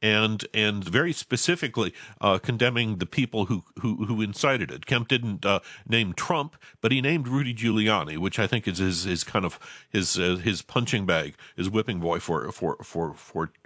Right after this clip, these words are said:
for Trump. But it, it tells you, it, it, it, it, it kind of, we've talked before about this division among Repu-, Republicans in Georgia between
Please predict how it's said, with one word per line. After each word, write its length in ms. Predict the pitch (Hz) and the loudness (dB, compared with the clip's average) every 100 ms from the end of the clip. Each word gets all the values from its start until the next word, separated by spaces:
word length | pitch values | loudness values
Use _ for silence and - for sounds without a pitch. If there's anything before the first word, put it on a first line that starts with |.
| _ | _
for 220 | - 90 | -6 -6
Trump. 480 | - - 110 80 - - - - - - | -4 -4 -2 -2 -6 -20 -20 -20 -12 2
But 140 | 131 | 4
it, 300 | 127 127 - - | 4 2 0 -4
it 160 | 120 | -4
tells 340 | - 156 165 147 | -2 -2 -2 -2
you, 280 | 143 120 - _ - | -2 -2 -4 _ -2
it, 200 | 123 117 | -2 -2
it, 160 | 113 - | -8 -4
it, 280 | 110 104 - | -4 -4 -4
it, 160 | 113 110 | -4 -2
it 160 | 117 - | -4 -2
kind 200 | 160 135 | -4 0
of, 60 | |
we've 180 | 135 139 | -2 -2
talked 280 | - 151 - | -2 -2 -2
before 300 | 135 - 120 | -6 0 0
about 260 | 107 107 - | 2 0 0
this 220 | 90 - | -6 -4
division 520 | 82 104 120 113 101 - - | -4 0 0 0 -2 -6 -14
among 280 | - 101 101 | -4 -2 0
Repu-, 340 | 90 - 127 - | -2 -4 -10 -8
Republicans 720 | - 120 110 - 90 87 - | -2 -2 -2 -4 -4 -4 -2
in 200 | 107 104 | -2 0
Georgia 360 | 98 98 87 | 2 0 0
between 480 | 78 101 - 107 | -8 -12 -4 -2